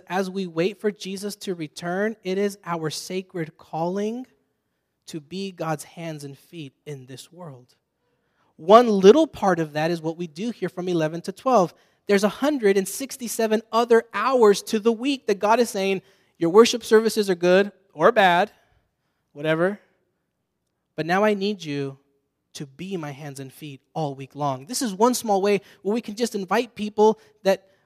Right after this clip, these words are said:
you know, that we can just teach them about Jesus. We could teach them about the scriptures. Like, this Monday, I need you to pray for me. I'm gonna be meeting with the city official, and they're gonna tell, and I'm gonna tell them, "How can my church be the good news to the city of Orange?"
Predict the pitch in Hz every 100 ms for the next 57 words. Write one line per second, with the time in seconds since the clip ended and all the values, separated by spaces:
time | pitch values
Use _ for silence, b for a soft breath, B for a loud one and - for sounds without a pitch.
0 | _ 214 214 190 196 208 196 226 208 247
1 | - - 254 247 233 233 165 190 254 226
2 | 208 - - 233 226 196 190 170 - -
3 | 285 - 196 147 131 - - _ _ _
4 | 190 185 180 254 - 240 269 208 190 208
5 | 214 202 - 233 262 233 190 185 208 214
6 | 202 202 226 226 202 185 165 220 208 185
7 | - 247 208 190 180 b b 190 190 208
8 | 214 208 - 226 202 190 190 202 196 -
9 | 233 240 175 170 - _ - 226 233 233
10 | 208 180 208 220 - 202 196 185 190 165
11 | 143 180 165 165 170 147 139 _ _ _
12 | _ _ _ - 156 - 151 147 139 123
13 | 117 -